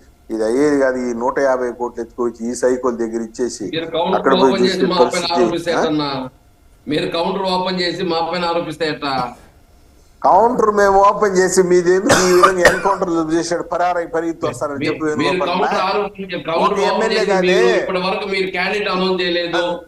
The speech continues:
Speaker 2: బేరం పెట్టేసి ఉన్నారు, మా పైన ఆరోపిస్తారు.
Speaker 1: ఓ, ఓ,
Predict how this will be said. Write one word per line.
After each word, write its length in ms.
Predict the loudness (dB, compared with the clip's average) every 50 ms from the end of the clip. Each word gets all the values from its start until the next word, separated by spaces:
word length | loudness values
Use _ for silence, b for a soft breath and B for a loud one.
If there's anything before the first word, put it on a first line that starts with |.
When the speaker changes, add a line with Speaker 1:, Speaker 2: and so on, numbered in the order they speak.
| -20 -16 -8
Speaker 2:
బేరం 300 | -6 -4 -2 -2 -2 -2
పెట్టేసి 320 | -2 -2 -2 -2 -2 -2 0
ఉన్నారు, 480 | 0 0 0 0 0 0 0 -2 -2 -4 -6 -12 -12 -6 -4
మా 200 | -2 -2 0 0
పైన 100 | -2 -2
ఆరోపిస్తారు. 680 | -2 -4 -6 -6 -6 -4 -4 -4 -4 -2 -2 0 2 2
Speaker 1:
ఓ, 1500 | 4 4 2 2 2 0 0 0 -2 -4 -8 -12 -20 -20 -20 _ _ _ _ _ -20 -20 -20 _ _ _ _ _ -4 -2
ఓ, 320 | 2 2 4 4 2 0